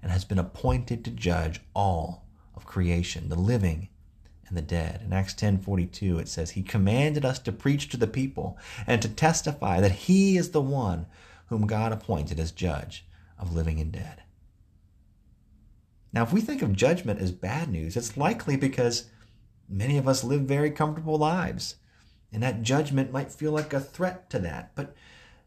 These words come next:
but just judgment is crucial for those who have been abused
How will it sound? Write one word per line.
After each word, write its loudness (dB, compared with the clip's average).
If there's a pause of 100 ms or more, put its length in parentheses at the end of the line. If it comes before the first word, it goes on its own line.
(160)
but -6
just 2
judgment -6 (320)
is -4
crucial 2 (380)
for -6
those 0
who -4
have 2
been 0 (160)
abused -2